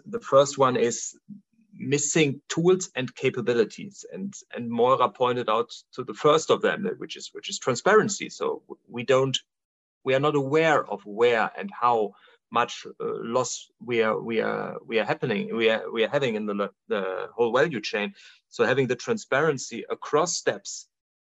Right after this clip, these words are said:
is, is the first thing that is missing. The second thing is clearly technology. And I'm not talking about one element of technology. I'm talking about crop resilience, soil sensors, forecasting tools, um,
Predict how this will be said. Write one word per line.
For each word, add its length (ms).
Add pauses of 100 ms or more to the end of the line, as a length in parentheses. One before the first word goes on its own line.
(160)
is, 280
is 160
the 80
first 320
thing 180
that 140
is 100
missing. 360
The 80
second 420
thing 220
is 200
clearly 380
technology. 680 (600)
And 200 (160)
I'm 140
not 180
talking 380
about 380 (580)
one 260
element 380
of 160
technology. 560
I'm 140
talking 380
about 360 (1080)
crop 400
resilience, 840 (120)
soil 400
sensors, 520
forecasting 920
tools, 760
um, 400